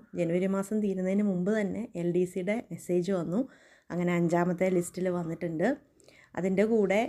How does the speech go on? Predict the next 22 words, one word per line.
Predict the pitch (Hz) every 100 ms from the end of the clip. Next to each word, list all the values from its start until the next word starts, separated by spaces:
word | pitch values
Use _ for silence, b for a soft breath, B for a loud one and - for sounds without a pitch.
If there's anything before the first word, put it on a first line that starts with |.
| -
പുതിയ | - 185 196
നോട്ടിഫിക്കേഷൻ | 208 196 180 180 196 190 214 226
വന്നപ്പം | 196 185 196 233 -
lecturer | 170 175 196 190
in | 208 196
polytechnic | 196 196 196 190 196 208 233 - -
ചോദിച്ചവരോടൊക്കെ | 196 180 175 180 175 190 208 - 214
ഒന്നേ | 180 190
പറയാനുള്ളൂ, | 196 175 170 185 180 180 - B B B B B 170
ഐ | 196 202
ഒയുടെ | 214 220 262
എക്സാം | 262 - 190 226 226
കഴിയുമ്പം | 175 202 285 240 208 269 - -
ക്ലാസ്സുകൾ | 175 156 185 185
ഇടാൻ | 175 165 175
തുടങ്ങാം, | 160 139 160 277 349 - B B B -
ഐ | 202 208
ഒയുടെ | 208 233
എക്സാം | 226 208 214
കഴിഞ്ഞിട്ടാട്ടെ | 196 175 190 202 214 180 220 202
എന്ന് | 180
ഓർത്തിട്ടാണ്. | 160 156 170 180 165